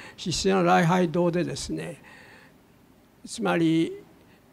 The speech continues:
あれはソロモンの神殿なんですね。まあ、でもソロモンの神殿だっていうことは、まあ、人には言わないけれども、カトリックのあの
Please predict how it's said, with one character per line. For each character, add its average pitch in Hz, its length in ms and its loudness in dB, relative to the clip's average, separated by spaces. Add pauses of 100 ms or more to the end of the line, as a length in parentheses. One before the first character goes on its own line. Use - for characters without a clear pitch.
(320)
あ 165 140 -8
れ 175 80 -2
は 170 140 -4
ソ 208 180 -2
ロ 202 100 4
モ 160 160 -2
ン 160 60 -10
の 151 100 -12
神 151 300 -2
殿 143 160 -4
な 143 140 -10
ん 160 60 -18
で 156 60 -20
す - 100 -18
ね。 185 260 -4 (480)
ま 196 80 -4
あ、 - 40 -6
で 185 80 -2
も 175 300 0
ソ 214 160 -2
ロ 214 100 2
モ 190 140 2
ン 190 40 -4
の 170 100 -8
神 185 260 -4
殿 170 220 -4
だ 170 100 -6
っ 160 60 -10 (220)
て 160 100 -8
い 156 100 -2
う 156 80 -4
こ 170 140 -8
と 180 160 -6
は、 151 220 -4 (220)
ま 165 300 -8
あ、 - 20 -12 (300)
人 - 300 -4
に 165 120 0
は 143 120 -4
言 147 160 -2
わ 170 120 0
な 170 160 0
い 151 80 -2
け 147 160 -10
れ 151 160 -8
ど 202 140 -4
も、 196 300 -2 (580)
カ 170 140 -8
ト 196 120 -2
リ 208 100 -2
ッ - 60 -18
ク - 140 -6
の 160 180 0
あ 160 60 -2
の 175 380 -2